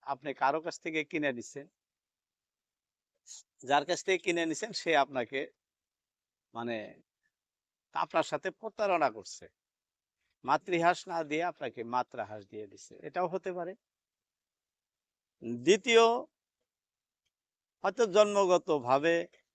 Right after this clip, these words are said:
কোনো দোষ হাঁসের ভিতরে থাকতে পারে,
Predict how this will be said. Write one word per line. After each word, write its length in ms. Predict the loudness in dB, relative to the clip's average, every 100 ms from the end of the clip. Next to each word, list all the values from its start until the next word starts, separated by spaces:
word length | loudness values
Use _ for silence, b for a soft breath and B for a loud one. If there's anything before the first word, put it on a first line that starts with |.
| _ _ _ _ _ _ _
কোনো 200 | -4 -2 -4 -8 _ -14 0
দোষ 240 | 2 2 -2 -14 _ _ _ _ _ _ _ -20 _ _ _ _
হাঁসের 360 | -2 -2 0 0
ভিতরে 320 | 0 -2 -8
থাকতে 380 | -8 -14 -6 -8
পারে, 240 | -6 -8